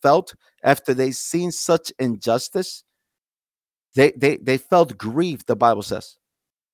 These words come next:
So, uh, you, you, you might have expected, uh, some prayer here,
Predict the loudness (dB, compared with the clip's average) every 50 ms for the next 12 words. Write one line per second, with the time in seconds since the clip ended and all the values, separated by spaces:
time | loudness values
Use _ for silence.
0 | _ _ _ _ _ _ _ _ _ _ _ _ -16 -6 0 2 4 4 4 2
1 | 0 _ _ _ _ _ _ _ _ _ _ _ _ _ _ _ _ 2 4 4
2 | 4 4 2 -2 _ _ _ _ -16 -10 -4 0 0 0 0 0 -4 -8 -8 -2
3 | 0 2 2 2 0 -2 _ _ _ _ -16 -6 0 0 2 2 2 4 4 4
4 | 4 2 0 0 0 0 2 2 0 -2 -2 -6 -10 -10 _ _ _ 0 0 0
5 | -2 _ _ -8 -8 -6 -8 -10 -18 _ _ _ _ _ _ _ _ _ 0 2
6 | 2 2 2 0 -6 -2 0 0 0 0 -4 _ _ -10 -4 -2 0 0 0 0
7 | 0 -2 -4 -6 -8 -8 -10 -10 -12